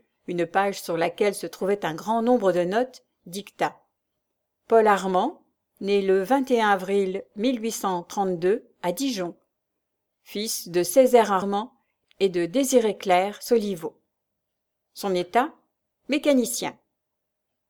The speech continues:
C'est à merveille. » Le préfet frappa sur un timbre. Un huissier parut aussitôt. « Ceci au procureur de la République ou à son substitut », lui dit le fonctionnaire en lui donnant le papier sur lequel il venait d'écrire. «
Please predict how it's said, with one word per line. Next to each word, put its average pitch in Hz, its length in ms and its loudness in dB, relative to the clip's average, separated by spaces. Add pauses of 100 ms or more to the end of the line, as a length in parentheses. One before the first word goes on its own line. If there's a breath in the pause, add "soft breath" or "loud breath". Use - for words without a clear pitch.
(240)
C'est 320 220 -4
à 311 60 0
merveille. » 185 640 2 (420)
Le - 100 -6
préfet 190 360 -2
frappa 220 320 -2
sur 208 180 -6
un 180 100 -4
timbre. 160 460 -10 (440)
Un 180 140 -4
huissier 175 400 -2
parut 208 360 2
aussitôt. « - 500 -6 (800)
Ceci 269 400 -2
au 269 80 8
procureur 233 540 2
de 202 80 2
la 208 80 0
République 240 720 -2
ou 269 100 2
à 269 80 8
son 277 160 -2
substitut », - 720 -8 (440)
lui 185 120 -6
dit 175 140 -2
le 165 60 -4
fonctionnaire 202 680 0
en 185 60 -2
lui 165 160 -4
donnant 190 260 0
le 175 140 -2
papier 175 420 -2
sur 185 180 -6
lequel 185 320 -2
il 180 100 -2
venait 175 220 -2
d'écrire. « 165 540 -4